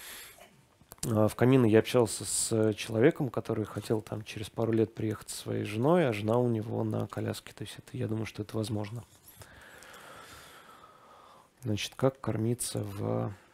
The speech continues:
в альберге? Вам нужно запомнить Пилигримс меню или меню де, де Перегрино, или меню, э, меню дель Диа. А что это такое?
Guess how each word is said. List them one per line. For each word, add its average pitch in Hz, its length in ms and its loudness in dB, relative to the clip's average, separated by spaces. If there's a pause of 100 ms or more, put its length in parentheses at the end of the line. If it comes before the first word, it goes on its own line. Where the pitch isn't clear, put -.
(340)
в 123 60 -2
альберге? 104 440 2 (600)
Вам 139 180 8
нужно 135 220 4
запомнить 113 600 2 (120)
Пилигримс 131 520 4
меню 107 320 2 (380)
или 107 360 -2 (140)
меню 120 240 4
де, 123 200 2 (320)
де 113 120 -4
Перегрино, 110 720 2
или 117 320 2
меню, 110 360 2 (640)
э, 110 360 -2 (200)
меню 127 260 8
дель 117 180 4
Диа. 107 320 2 (1400)
А 117 220 4
что 123 220 2
это - 100 0
такое? 104 420 -2